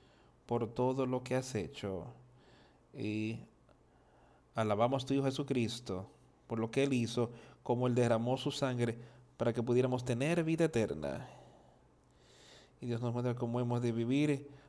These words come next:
Andemos en luz. Seamos llenos de tu espíritu y que podamos vencer a Satanás en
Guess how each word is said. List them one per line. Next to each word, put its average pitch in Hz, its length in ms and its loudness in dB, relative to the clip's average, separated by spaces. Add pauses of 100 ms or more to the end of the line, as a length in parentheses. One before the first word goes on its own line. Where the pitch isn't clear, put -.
(160)
Andemos 156 840 2
en 147 240 0
luz. - 580 -6 (2000)
Seamos 110 680 -2
llenos 165 400 2
de 160 100 2
tu 151 120 -4
espíritu 69 720 -6 (880)
y 113 100 -6
que 117 140 0
podamos 117 520 2
vencer 113 600 0
a 139 60 4
Satanás 123 840 0 (520)
en 104 280 -6